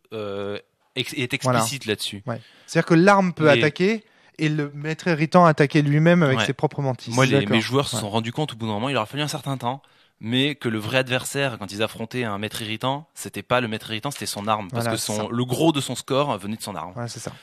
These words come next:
Speaker 2: Ok.
Speaker 1: Et du coup, il y a,
Speaker 2: Donc
Speaker 1: ils ont, ils ont, euh, évi-, et, et envisagé l'idée de, euh, d'essayer de retourner l'arme contre son
Speaker 2: Alors
Speaker 1: maître,
Speaker 2: ça,
Speaker 1: ou, euh.
Speaker 2: c'est encore un truc qui est piqué à Final Fantasy, à tous les R P G, euh, de ces, de cette époque PlayStation, Super nes.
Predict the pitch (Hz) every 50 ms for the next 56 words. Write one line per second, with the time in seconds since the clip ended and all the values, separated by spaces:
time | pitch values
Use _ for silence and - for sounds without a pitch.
0 | - _ _ - 139 - 117 117 123 131 - - - 135 135 123 117 120 113 123
1 | 123 123 131 117 123 117 117 113 110 104 107 104 113 113 127 123 - 123 110 107
2 | 110 - _ - - - 143 127 113 110 - 135 131 135 139 127 135 117 131 143
3 | 127 123 117 131 143 147 143 127 120 113 113 110 107 104 98 98 101 107 104 -
4 | - 120 117 110 104 95 120 - - - 113 113 110 107 110 110 - 107 - 104
5 | - - 101 101 104 107 113 113 113 113 156 147 143 139 127 92 87 85 82 -
6 | _ _ _ - - - 139 135 139 135 - 165 143 139 139 131 - - 165 165
7 | - - - 127 120 - - 139 - - 147 139 123 113 - - 131 135 131 127
8 | 123 - - 143 135 143 139 131 131 135 135 120 110 - - 127 123 120 113 -
9 | - - 131 127 117 120 127 131 127 127 123 113 113 113 107 104 117 110 - -
10 | 127 117 120 113 - - - 127 - - 127 - - 131 123 - - 123 - -
11 | 127 117 - - - - 113 107 120 147 175